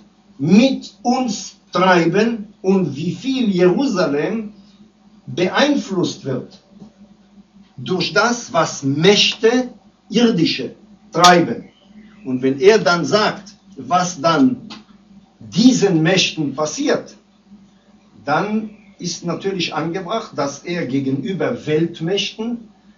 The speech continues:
die Macht auch in ihrer Eigenschaft Macht erwähnt,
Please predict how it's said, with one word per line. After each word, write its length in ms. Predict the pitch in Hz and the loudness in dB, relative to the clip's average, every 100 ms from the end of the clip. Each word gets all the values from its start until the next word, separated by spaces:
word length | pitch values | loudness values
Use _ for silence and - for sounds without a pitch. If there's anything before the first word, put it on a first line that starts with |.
| _ - | _ -18
die 320 | 117 214 262 | 0 6 6
Macht 540 | 170 294 - - - - _ _ _ _ _ - _ - | 6 4 0 -4 -20 -20 _ _ _ _ _ -20 _ -4
auch 360 | 147 185 - - | 0 0 -2 -4
in 240 | 170 175 | -4 -4
ihrer 300 | 185 156 - | -4 -2 2
Eigenschaft 640 | 226 233 196 156 139 - | 4 6 4 2 -4 -6
Macht 340 | 139 160 175 - - _ _ _ _ _ - - | -6 -6 -6 -12 -20 _ _ _ _ _ -20 -6
erwähnt, 480 | 139 127 185 254 | -4 0 0 0